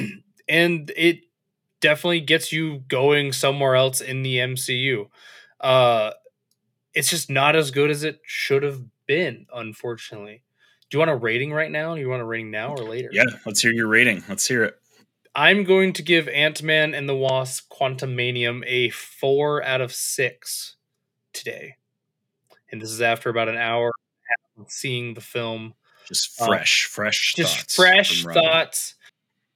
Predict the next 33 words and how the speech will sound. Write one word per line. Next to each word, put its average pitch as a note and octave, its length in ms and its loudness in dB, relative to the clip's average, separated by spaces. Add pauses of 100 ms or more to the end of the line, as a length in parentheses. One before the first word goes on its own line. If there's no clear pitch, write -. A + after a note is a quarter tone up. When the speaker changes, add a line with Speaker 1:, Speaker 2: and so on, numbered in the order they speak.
(200)
Speaker 1:
Uh, D3 100 -6 (120)
and, E3+ 220 0
and F3 340 2
it F3+ 240 2
kinda A#3+ 320 4
came A3+ 180 4
down G#3 160 8
to F#3+ 80 6
four. G3+ 220 4
It - 20 8
was G3 100 6
like F3+ 120 2
four C#4 160 -2
point C4+ 180 0
five A3+ 220 6
or G3 60 2
four, F3 580 4 (520)
and D#3 140 6
it, C#3+ 380 6
it E3+ 80 2
was D3 180 4
Max's D#3+ 420 4
four F3 220 4
point D3 340 0
three D3 320 4
that B2 140 4
made B2 180 4
me B2 80 0
go A2+ 180 2
four, G#2 360 -2
'cause A#2 160 -8
I A2+ 100 0
think A#2+ 280 -2